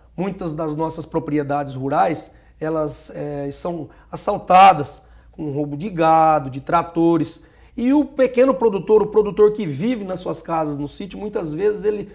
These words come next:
não se sente seguro. Então é importante também nós implantarmos a patrulha rural, o patrulhamento rural na nossa cidade. Melhorar a segurança pública,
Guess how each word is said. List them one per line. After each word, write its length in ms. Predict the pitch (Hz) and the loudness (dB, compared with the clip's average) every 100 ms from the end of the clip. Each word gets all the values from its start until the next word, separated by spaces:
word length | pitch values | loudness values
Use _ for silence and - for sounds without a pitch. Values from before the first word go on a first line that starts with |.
| - | -6
não 120 | 202 | -2
se 120 | 214 202 | -2 0
sente 280 | 220 214 | -2 -2
seguro. 500 | - 220 180 196 - - _ - | -2 -2 0 -4 -6 -14 _ -14
Então 300 | 190 185 214 | -12 -4 0
é 40 | 226 | 0
importante 640 | 226 226 - 208 214 208 | 0 0 0 -2 -2 -4
também 240 | 185 185 | -8 -6
nós 240 | 196 175 190 | -6 -6 -4
implantarmos 760 | 254 - 220 165 185 190 190 | -4 -2 -4 -2 -2 -2 -4
a 80 | 180 | -8
patrulha 540 | 190 180 - 180 202 190 | -4 -6 -4 -10 -6 -6
rural, 320 | 190 160 170 | -2 -2 -2
o 40 | |
patrulhamento 640 | 165 165 175 170 170 175 | -2 -6 -4 -4 -6 -8
rural 440 | 170 202 156 165 - - - | -10 -6 -4 -4 -8 -16 -4
na 80 | |
nossa 220 | 180 170 160 | 0 0 -2
cidade. 480 | 190 165 147 131 - - - - | -2 4 4 4 -6 -20 -20 -4
Melhorar 420 | 143 143 139 190 | -2 0 4 6
a 60 | 220 | 6
segurança 500 | - 180 185 180 165 | 0 -2 -4 -4 -8
pública, 480 | - 196 180 180 | -8 -10 -10 -12